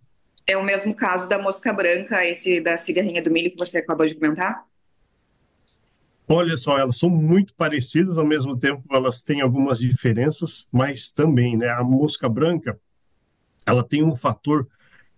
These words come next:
Speaker 2: que é, que é um pouco mais, é,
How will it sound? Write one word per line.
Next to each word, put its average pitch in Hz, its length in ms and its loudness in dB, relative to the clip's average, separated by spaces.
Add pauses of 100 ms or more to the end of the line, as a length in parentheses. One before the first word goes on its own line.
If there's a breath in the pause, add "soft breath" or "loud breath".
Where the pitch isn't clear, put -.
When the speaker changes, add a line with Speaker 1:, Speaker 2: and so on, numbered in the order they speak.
Speaker 2:
que 143 120 0
é, 139 720 0
que - 100 -4
é 131 40 4
um 123 100 2
pouco 151 340 2
mais, 143 840 0
é, 123 500 2